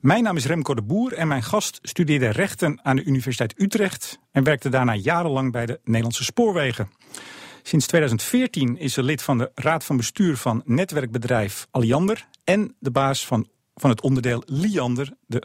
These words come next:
grootste netbeheerder van Nederland. Waarom wil ze graag een grotere rol in de energietransitie en waarom zijn haar klanten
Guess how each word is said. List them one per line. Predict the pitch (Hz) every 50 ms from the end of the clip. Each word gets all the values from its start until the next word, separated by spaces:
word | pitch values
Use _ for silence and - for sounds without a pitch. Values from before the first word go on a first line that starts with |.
| -
grootste | - - 120 117 - - -
netbeheerder | 123 120 156 180 160 147 123 113 127 113 107 - -
van | - - 160
Nederland. | 175 185 127 117 113 101 - - - _ - - - - - - - - - - - - - - _ _ _
Waarom | - 117 104 156 185 262 277 240 214
wil | 196 190
ze | 175 - -
graag | - - 175 151 143 127 -
een | 123 123
grotere | - - 120 - - 208 240 247 - 175 156
rol | 143 147 151 139 127 -
in | - 127 123
de | -
energietransitie | 135 127 107 104 185 185 - 175 - - 180 165 - - - 165 -
en | - 123 120
waarom | 113 127 127 120 120 107
zijn | - 123 113 92
haar | 95 117 101 -
klanten | - - 165 170 175 170 - - -